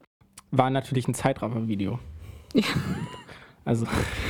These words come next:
Speaker 2: Ging dann schon schneller als normal, ne?
Speaker 1: Ja, ja, also ich hab jetzt nicht so ein fünf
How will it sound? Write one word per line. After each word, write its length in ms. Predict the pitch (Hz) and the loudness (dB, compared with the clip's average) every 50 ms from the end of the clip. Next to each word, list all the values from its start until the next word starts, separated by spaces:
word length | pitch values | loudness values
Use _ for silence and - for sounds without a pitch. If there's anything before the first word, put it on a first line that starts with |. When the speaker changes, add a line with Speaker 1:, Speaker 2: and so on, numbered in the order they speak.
| - - - - - | -4 -4 -6 -4 2
Speaker 2:
Ging 180 | - 269 254 262 | 4 4 4 4
dann 160 | 262 240 226 233 | 2 2 0 2
schon 200 | - 254 240 233 | 2 0 0 2
schneller 360 | 175 220 247 233 226 220 - | 2 0 0 2 2 0 0
als 260 | 175 196 196 - - | 0 0 0 0 0
normal, 340 | 208 196 190 180 175 170 170 | 0 0 2 0 0 0 0
ne? 240 | 170 170 185 240 262 - - _ _ - _ - | 2 2 0 0 -2 -4 -12 _ _ -16 _ 0
Speaker 1:
Ja, 160 | 120 117 120 | 2 2 4
ja, 220 | 123 120 123 131 | 4 2 2 0
also 200 | 123 123 123 123 | 0 0 0 0
ich 160 | 123 123 - - | 0 -2 0 -2
hab 100 | - 131 | 0 0
jetzt 180 | 131 123 - | 0 0 0
nicht 120 | 147 135 - | -2 -2 0
so 100 | - 131 | 0 0
ein 300 | 123 127 127 123 127 - - - _ - - - | 0 0 -2 -4 -6 -10 -20 -20 _ -20 -20 -16
fünf 520 | - - - 156 147 139 - - - - | -8 2 2 4 4 2 -4 -8 -16 -16